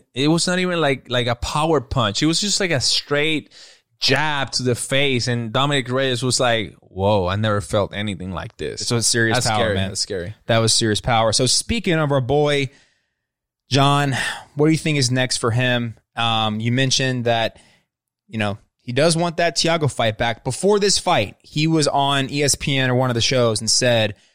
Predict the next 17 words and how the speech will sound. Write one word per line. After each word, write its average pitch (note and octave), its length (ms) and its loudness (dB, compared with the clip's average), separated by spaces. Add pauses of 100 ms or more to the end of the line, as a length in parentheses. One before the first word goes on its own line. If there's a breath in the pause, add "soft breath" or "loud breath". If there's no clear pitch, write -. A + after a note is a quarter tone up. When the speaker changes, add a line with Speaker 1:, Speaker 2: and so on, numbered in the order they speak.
(140 soft breath)
Speaker 2:
"When C3 160 2
I D#3 140 4
win C#3+ 600 0
this B2+ 160 2
belt, B2+ 420 0 (320)
my A2+ 160 0
first D3 540 0
defense, B2 460 0
I A2+ 40 2
want A#2 240 -2
it - 20 -6
to A#2 60 -8
be A2 120 -2
against G#2+ 240 -4
Thiago." G2+ 340 -2 (240)
Speaker 1:
Yeah. A#2 300 0 (100)
Um, B2 400 -2